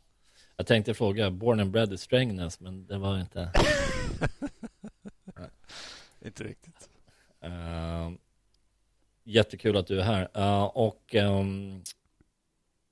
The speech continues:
Speaker 1: vi är ju lite sugna på att prata med dig,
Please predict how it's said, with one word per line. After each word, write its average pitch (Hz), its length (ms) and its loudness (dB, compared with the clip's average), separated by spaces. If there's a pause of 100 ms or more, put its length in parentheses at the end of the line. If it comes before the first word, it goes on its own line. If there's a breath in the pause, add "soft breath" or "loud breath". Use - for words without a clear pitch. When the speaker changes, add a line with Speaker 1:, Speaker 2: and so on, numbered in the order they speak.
(120)
Speaker 1:
vi 110 640 0
är 98 100 -2
ju 98 140 2
lite 90 240 -8
sugna 82 400 -6
på 80 340 -6
att - 60 -10
prata 80 320 -8
med 78 180 -14
dig, 76 320 -12